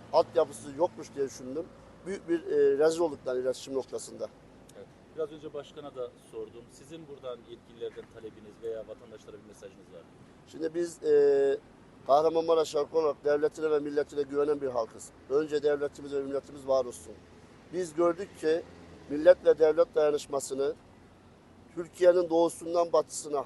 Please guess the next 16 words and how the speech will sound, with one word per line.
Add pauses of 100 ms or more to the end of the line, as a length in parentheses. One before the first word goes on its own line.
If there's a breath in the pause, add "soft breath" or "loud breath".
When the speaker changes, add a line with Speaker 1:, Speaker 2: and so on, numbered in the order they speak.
(140)
Speaker 1:
her
halkın
tırların
üzerindeki
şehirlerin
yardım
tırlarını
gördükçe (640)
memleketimizdeki
seksen
bir
ilin
her
ucra
köşesindeki
halkın